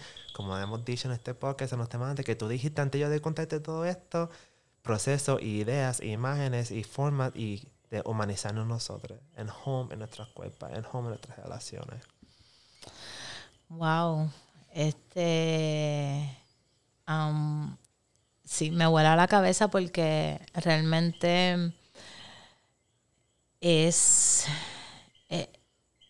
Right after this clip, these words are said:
Speaker 2: en verdad, un proceso que incluso te lleva a amar tu negritud de una
Speaker 1: Ujú.
Speaker 2: forma extraña que
Speaker 1: Ujú.
Speaker 2: tú nunca, o sea, que I have never felt before. Yo te, te, o sea,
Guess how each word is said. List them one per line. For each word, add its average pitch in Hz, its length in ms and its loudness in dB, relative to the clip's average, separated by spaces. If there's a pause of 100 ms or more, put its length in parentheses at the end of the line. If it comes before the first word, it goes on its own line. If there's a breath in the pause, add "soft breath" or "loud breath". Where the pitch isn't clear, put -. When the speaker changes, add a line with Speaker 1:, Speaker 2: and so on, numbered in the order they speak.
(180)
Speaker 2:
en 185 180 4
verdad, 170 360 4
un 202 180 4
proceso 214 500 4
que 208 140 4
incluso 180 400 0
te 202 120 4
lleva 175 180 6
a 185 40 4
amar 190 260 2
tu - 160 -6
negritud 180 600 -2
de 170 160 -2
una 165 220 0
Speaker 1:
Ujú. 160 80 -4
Speaker 2:
forma 170 320 -2
extraña 175 840 0
que 160 260 -2 (100)
Speaker 1:
Ujú. 151 120 -2
Speaker 2:
tú 170 220 0
nunca, 170 460 2
o - 40 -14
sea, 165 380 -2 (800 soft breath)
que 180 180 2
I - 80 0
have 165 380 2
never 175 340 2
felt 170 320 0
before. 165 380 0
Yo 160 100 2
te, 170 100 -4
te, 190 100 -4
o 175 180 -2
sea, 160 440 0